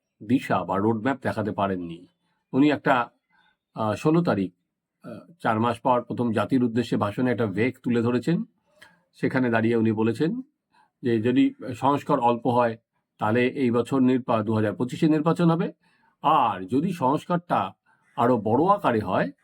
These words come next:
তাহলে ছাব্বিশের প্রথম হাত দিয়ে উনি নির্বাচন করাবেন। কিন্তু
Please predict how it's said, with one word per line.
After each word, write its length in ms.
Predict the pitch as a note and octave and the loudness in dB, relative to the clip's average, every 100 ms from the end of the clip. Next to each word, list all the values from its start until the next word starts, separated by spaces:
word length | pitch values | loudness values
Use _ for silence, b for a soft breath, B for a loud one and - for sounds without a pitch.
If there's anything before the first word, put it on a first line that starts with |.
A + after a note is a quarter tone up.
| _ | _
তাহলে 340 | - G2+ B2 F#3 | -6 -2 -2 -2
ছাব্বিশের 600 | - F#2+ F#2 A2+ - E3+ | -6 -12 -6 -4 -2 -4
প্রথম 360 | - A2+ A2 | -6 -8 -6
হাত 140 | G2+ F#2+ | -6 -8
দিয়ে 260 | F2 F2+ - _ _ _ _ - | -10 -14 -16 _ _ _ _ -6
উনি 160 | A#2+ C3 | 2 2
নির্বাচন 460 | A2 G2+ G#2 G#2 | 2 0 -2 -2
করাবেন। 440 | G2+ F#2+ F2+ E2+ F2+ _ _ _ _ _ _ | -2 -4 -4 -8 -10 _ _ _ _ _ _
কিন্তু 480 | F3+ F3+ D#3 E3 A3 | -2 2 2 2 0